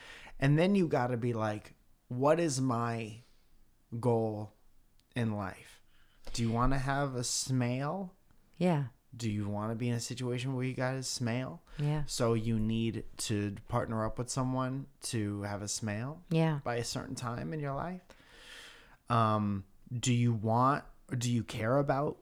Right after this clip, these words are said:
Speaker 1: getting married? Do you, well, you can get married at an-, at any time, really. Do you, like, what do you wanna do,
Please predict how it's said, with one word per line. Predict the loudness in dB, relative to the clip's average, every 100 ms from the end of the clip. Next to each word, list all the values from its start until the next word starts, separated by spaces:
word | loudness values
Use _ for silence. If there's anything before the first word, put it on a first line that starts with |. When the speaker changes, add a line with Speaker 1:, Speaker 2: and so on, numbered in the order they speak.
| -6
Speaker 1:
getting | 2 2 2 0
married? | -2 -2 -6 -8 -12 _ -20 -20 -20 -10
Do | -2 2
you, | 2 2 0 -2 -2 -6 -10 4
well, | 6 6
you | 4
can | 2
get | 0 0
married | 2 4 2
at | 0 -2
an-, | -4 -4 -6
at | -8 -6 -4
any | -2 -2
time, | -4 -6 -4
really. | -4 -4 -6 -10 -10
Do | 0 2
you, | 2 -2 -2
like, | -2
what | 0 0 2
do |
you | 2
wanna | 2 2 2
do, | 2 2 0